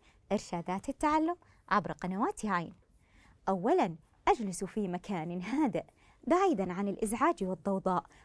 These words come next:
والأصوات العالية والمرتفعة. كذلك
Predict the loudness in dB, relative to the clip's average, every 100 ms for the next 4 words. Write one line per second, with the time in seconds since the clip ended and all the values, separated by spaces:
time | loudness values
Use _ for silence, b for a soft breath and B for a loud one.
0 | b -2 -2 -2 -2 -2 0 -2 -2 -2
1 | 0 2 2 0 -4 -8 -10 -8 0 0
2 | 0 b b b b b 4 4 6 2
3 | 4 4